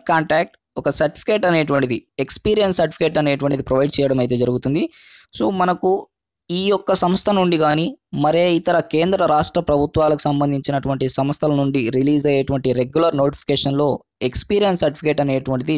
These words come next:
చాలా యూజ్ అవుతుంది. కాబట్టి ఒక మంచి అవకాశంగా భావించి, ఆసక్తి మరియు అర్హత ఉన్నటువంటి ప్రతి ఒక్కరూ ఈ నోటిఫికేషన్ దరఖాస్తు చేసుకోండి. మరి ఈ నోటిఫికేషన్ సంబంధించినటువంటి పూర్తి వివరాలను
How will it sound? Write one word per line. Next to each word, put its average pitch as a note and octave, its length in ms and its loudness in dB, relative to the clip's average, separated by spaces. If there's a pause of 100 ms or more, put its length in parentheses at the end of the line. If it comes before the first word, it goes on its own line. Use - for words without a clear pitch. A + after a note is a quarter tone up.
(100)
చాలా C3 300 2
యూజ్ C3+ 160 2
అవుతుంది. C3+ 340 -2 (580)
కాబట్టి D#3+ 320 0
ఒక C#3+ 160 0
మంచి C#3+ 340 0
అవకాశంగా D3+ 540 2
భావించి, C3+ 520 0 (300)
ఆసక్తి G3 500 0
మరియు E3 240 2 (100)
అర్హత E3 280 0
ఉన్నటువంటి D3 480 0
ప్రతి C3+ 300 -2
ఒక్కరూ D3+ 320 0 (120)
ఈ C#3+ 80 0
నోటిఫికేషన్ C#3+ 600 0
దరఖాస్తు A#2+ 380 0
చేసుకోండి. A2 400 -4 (500)
మరి D3+ 140 2
ఈ D3 100 0
నోటిఫికేషన్ G3 600 0
సంబంధించినటువంటి E3 840 0
పూర్తి E3+ 380 0
వివరాలను D3 500 2